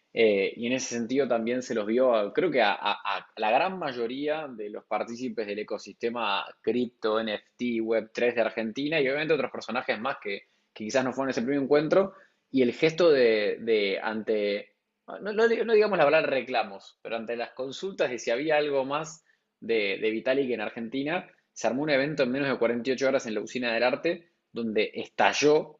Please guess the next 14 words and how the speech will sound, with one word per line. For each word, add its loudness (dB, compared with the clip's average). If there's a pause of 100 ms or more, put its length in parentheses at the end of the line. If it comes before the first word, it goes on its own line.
el, -10
digamos, -8
lo, 4
la 0
máxima 0
capacidad 4
que 2
se 2
podía 4
tener 2
con -2
el -4
protocolo, 2 (320)
fueron 0